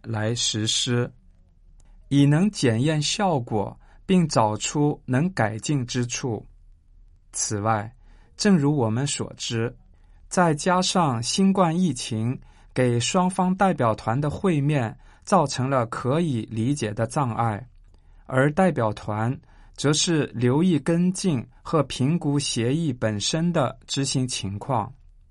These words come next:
基于这些原因，协议的有效期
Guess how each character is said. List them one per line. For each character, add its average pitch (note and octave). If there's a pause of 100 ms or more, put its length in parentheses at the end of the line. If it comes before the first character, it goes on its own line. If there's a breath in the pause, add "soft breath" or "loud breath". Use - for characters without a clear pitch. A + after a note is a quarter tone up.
(440)
基 F#3+
于 C3+
这 D#3
些 B2
原 G#2+
因， C#3+ (400)
协 C3+
议 F3+
的 A#2+
有 A2+
效 C3
期 E3+